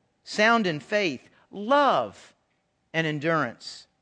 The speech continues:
In the same way, older women are to be reverent in behavior, not slanderers, not addicted to much wine. They are to teach what is good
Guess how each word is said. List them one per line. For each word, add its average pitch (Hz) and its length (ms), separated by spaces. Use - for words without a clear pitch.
In 180 120
the 175 40
same 196 320
way, 220 220
older 185 320
women 202 320
are 180 100
to 165 60
be 165 120
reverent 170 480
in 151 140
behavior, 151 580
not 156 240
slanderers, 170 680
not 175 180
addicted 180 460
to 170 40
much 165 300
wine. 151 420
They 247 100
are 254 100
to 240 80
teach - 840
what 180 180
is 156 180
good 170 580